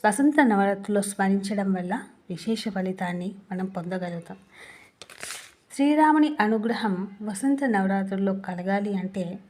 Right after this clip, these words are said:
రామకోటిని రాయడం ప్రారంభించాలి. సమస్త పాపాలు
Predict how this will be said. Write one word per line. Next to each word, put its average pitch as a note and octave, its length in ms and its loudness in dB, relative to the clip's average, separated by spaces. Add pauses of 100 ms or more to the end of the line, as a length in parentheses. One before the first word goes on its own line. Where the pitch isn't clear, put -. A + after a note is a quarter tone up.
(160)
రామకోటిని G3+ 680 -2
రాయడం F#3 420 -4 (180)
ప్రారంభించాలి. F#3 680 -2 (540)
సమస్త B3 320 4
పాపాలు G3+ 680 0